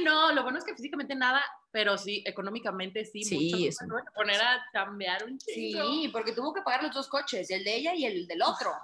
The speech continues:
Speaker 1: Ay, sí.
Speaker 2: ¿Fue tu culpa?
Speaker 1: Sí, y
Speaker 2: Ah, ¿por qué?
Speaker 1: es que mira, sí fue mi culpa, pero el tránsito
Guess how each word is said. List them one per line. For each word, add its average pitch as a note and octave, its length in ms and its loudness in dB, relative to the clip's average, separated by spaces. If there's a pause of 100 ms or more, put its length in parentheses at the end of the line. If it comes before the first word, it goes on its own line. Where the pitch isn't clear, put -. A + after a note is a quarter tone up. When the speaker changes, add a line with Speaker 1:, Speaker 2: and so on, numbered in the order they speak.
(240)
Speaker 1:
Ay, G3+ 160 -10
sí. - 80 -18
Speaker 2:
¿Fue D4+ 140 10
tu G#4 180 8
culpa? A#3+ 600 10 (560)
Speaker 1:
Sí, C#4+ 800 -4 (180)
y B3+ 160 2
Speaker 2:
Ah, F#3 180 8 (120)
¿por F3+ 200 2
qué? - 200 -12
Speaker 1:
es - 80 -20
que G4 80 -2
mira, A#3 180 -2 (280)
sí D4 100 -6
fue G#4 120 -2
mi G#4+ 100 -2
culpa, C#4 420 -2 (420)
pero C4+ 260 6
el C4 120 2
tránsito A3+ 640 0